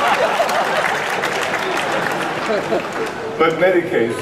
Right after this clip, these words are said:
to continue on, and he has been the bodybuilder, the power lifter, the weightlifter, but he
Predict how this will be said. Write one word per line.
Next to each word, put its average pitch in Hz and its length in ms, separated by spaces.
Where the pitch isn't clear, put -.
to - 140
continue 165 460
on, 151 280
and 135 80
he 156 80
has 151 140
been - 160
the - 80
bodybuilder, 151 760
the 147 160
power 135 300
lifter, 143 320
the 139 120
weightlifter, 127 680
but 160 200
he 185 120